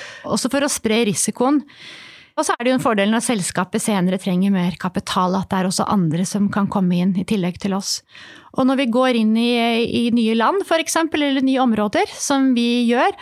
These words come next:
så er det en stor fordel for oss å ha en koinvestor som for eksempel kommer fra det landet, eller kjenner den,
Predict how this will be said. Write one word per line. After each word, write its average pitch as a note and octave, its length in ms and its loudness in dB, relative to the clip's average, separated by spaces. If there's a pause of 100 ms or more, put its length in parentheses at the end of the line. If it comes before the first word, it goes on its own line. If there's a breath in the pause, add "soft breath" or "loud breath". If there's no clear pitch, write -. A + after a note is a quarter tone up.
(240 loud breath)
så - 240 0 (140)
er A3+ 40 0
det A#3+ 120 0
en - 100 -6
stor B3 240 -2
fordel F#3+ 420 -2
for A#3 220 -4
oss - 160 -8
å A#3+ 80 0
ha G#3 220 2
en A#3+ 100 0
koinvestor G3+ 640 0
som C4+ 140 -2
for D4+ 80 -2
eksempel G#3 560 -2
kommer G3+ 340 0
fra G3+ 240 -2
det G3 140 0
landet, F3 320 0
eller B3 180 0
kjenner G3 480 2
den, F#3+ 460 0